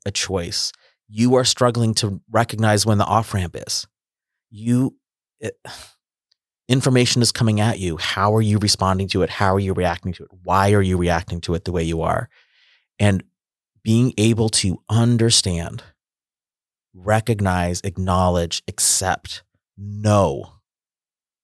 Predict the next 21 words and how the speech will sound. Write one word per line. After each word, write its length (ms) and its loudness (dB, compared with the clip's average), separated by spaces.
that 240 -12
this 280 0
process 580 0
is 120 -4
happening 580 -6
in 180 -4
you. 240 -10
And 160 -8
can 240 -4
you, 600 0
the 100 -2
consciousness 880 0
that 160 -4
is 240 -4
just 500 0
above 520 -2
your 80 -6
human 360 -6
behavior, 640 -14
can 260 2
that 380 -2